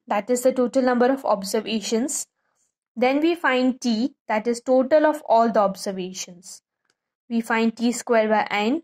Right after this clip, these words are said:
which is known as the correction factor. We calculate the total sum of squares, where, uh, this S S T is equals to summation of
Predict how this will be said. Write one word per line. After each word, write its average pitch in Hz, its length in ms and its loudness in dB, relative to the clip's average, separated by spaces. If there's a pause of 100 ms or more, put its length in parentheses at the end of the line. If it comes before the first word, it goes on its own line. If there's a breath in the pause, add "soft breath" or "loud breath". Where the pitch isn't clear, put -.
which 247 220 -2
is 233 180 -2
known 220 180 0
as 247 200 0
the 262 80 -2
correction 220 520 -2
factor. 220 640 -2 (1120)
We 277 140 -2
calculate 294 580 0
the 269 160 4
total 269 360 2
sum 240 260 0
of 220 140 0
squares, 220 580 -2 (840)
where, 226 360 2 (600)
uh, 202 320 0
this 202 420 -6 (200)
S 247 320 -4
S 247 300 -6
T 226 420 -4
is 240 180 -8
equals 214 440 -6
to 247 120 -8
summation 214 480 -4
of 220 120 -2